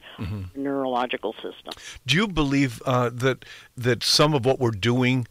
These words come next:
Speaker 1: uh, can create or at least propel and fuel a condition like Alzheimer's?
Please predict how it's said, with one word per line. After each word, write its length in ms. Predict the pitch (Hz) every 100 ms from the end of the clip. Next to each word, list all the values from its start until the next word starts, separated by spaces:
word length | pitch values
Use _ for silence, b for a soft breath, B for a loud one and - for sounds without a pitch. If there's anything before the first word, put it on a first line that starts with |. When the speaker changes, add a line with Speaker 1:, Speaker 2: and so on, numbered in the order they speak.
| b b
Speaker 1:
uh, 140 | - 107
can 360 | - 127 117 113 -
create 600 | - 120 113 113 120 -
or 220 | 107 110
at 80 | 110
least 400 | 104 110 104 -
propel 600 | - - - - 110 113
and 120 | 104 92
fuel 600 | - 120 120 120 120 -
a 80 | 101
condition 460 | - 107 104 117
like 160 | 104 104
Alzheimer's? 580 | 104 107 110 107 104